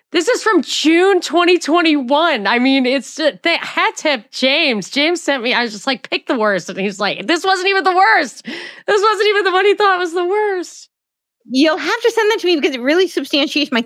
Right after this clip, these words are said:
Speaker 2: theory. So I've been talking a lot about, I have this theory that there is a, what I call the new, new age. This is not a formal thing.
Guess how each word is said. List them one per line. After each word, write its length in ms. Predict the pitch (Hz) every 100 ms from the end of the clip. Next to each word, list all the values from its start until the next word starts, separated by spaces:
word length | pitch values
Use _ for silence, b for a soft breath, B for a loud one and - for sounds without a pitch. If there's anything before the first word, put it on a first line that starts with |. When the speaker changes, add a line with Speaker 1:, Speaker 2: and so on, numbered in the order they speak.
| -
Speaker 2:
theory. 300 | 349 359 208
So 140 | 214 -
I've 240 | 240 285
been 140 | 403 359
talking 440 | 330 359 349 370
a 40 | 311
lot 200 | 233 226
about, 320 | 220 220 214 214
I 80 |
have 240 | 240 254 254
this 160 | 359
theory 360 | - 269 233 220
that 200 | 196 196
there 160 | 220 214
is 240 | 220 208
a, 240 | 220 214 208
what 180 | 214
I 140 | 202 254
call 240 | - 247
the 140 | 208 208
new, 240 | 226 254
new 240 | 247 240
age. 420 | 233 226 240 277 -
This 180 | 226 226
is 140 | 226
not 180 | 226 202 196
a 20 | -
formal 320 | 214 202 202
thing. 500 | 190 233 226 226